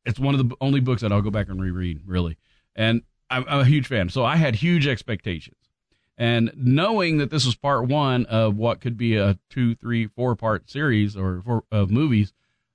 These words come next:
I was, I was prepared for that. A lot of people weren't. They did the old, uh, Kevin Smith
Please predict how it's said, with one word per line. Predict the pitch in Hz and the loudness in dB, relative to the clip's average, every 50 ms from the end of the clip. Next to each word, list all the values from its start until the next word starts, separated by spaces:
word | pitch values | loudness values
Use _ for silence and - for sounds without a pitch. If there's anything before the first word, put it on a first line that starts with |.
| _ _ | _ _
I | - 101 | -4 -2
was, | 110 117 123 110 - - | 0 0 0 -2 -4 -4
I | 104 123 | -4 -2
was | 143 139 | -2 -4
prepared | - 165 151 180 175 170 151 - | -4 -6 -4 -2 -2 -2 -2 -4
for | - | -6
that. | 104 82 65 | -6 -6 -6
A | - | -4
lot | 101 127 165 | -4 -4 -4
of | - | -2
people | - 254 233 - 202 | -4 -4 -4 -2 -2
weren't. | 185 208 214 170 107 | 0 0 0 0 0
They | 107 123 | 0 0
did | 135 160 151 | 0 0 0
the | 143 143 131 135 | 0 0 0 0
old, | - 156 143 147 143 135 127 127 | 0 0 0 0 0 0 0 0
uh, | 135 127 120 117 107 | 0 0 2 0 0
Kevin | - 170 170 165 156 135 131 120 113 | 0 0 0 2 0 0 0 -4 -8
Smith | - - 170 175 170 147 | -10 -6 -4 -2 -2 -4